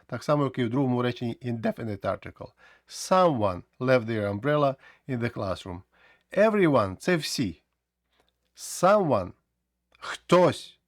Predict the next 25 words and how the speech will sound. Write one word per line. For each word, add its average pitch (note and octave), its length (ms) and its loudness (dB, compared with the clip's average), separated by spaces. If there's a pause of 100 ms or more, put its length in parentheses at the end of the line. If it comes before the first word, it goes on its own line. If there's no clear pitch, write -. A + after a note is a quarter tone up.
(120)
один. G2+ 520 -2 (560)
Хтось - 380 0
із - 140 -8
цілої A2 300 -2
групи D3+ 320 0
один. G2+ 420 -4 (140)
Someone. F2+ 380 -8 (220)
Тому E3 260 -4
між D3 240 0
everyone B2 760 2
і G2 100 -10
someone, D#3+ 520 0
бачите, B2 380 -2
яка G#2 260 -4
різниця. G2 500 -6
Everyone — A2+ 500 2
це D3+ 180 -2
всі, G#3 480 -4 (340)
вся B2+ 240 -2
група, D3 400 2 (300)
всі D3 640 0 (640)
докупи B2 580 2
і A2+ 120 0
кожен B2 420 2
окремо. C#3+ 500 0